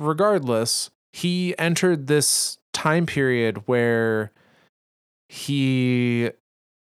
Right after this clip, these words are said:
he didn't have any desires. And, uh, for lack of a better term,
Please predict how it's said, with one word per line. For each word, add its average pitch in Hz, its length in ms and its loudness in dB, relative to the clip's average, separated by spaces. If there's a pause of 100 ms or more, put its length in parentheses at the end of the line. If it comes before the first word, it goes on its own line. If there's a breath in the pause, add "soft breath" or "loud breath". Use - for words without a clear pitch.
(440)
he - 220 -4
didn't 139 360 -2
have 131 640 0
any 110 260 -2
desires. 98 920 -4 (340 loud breath)
And, 143 300 0 (100)
uh, - 180 -8
for - 260 -2
lack 190 320 0
of 202 120 -2
a 139 80 0
better 120 340 0
term, 113 560 -4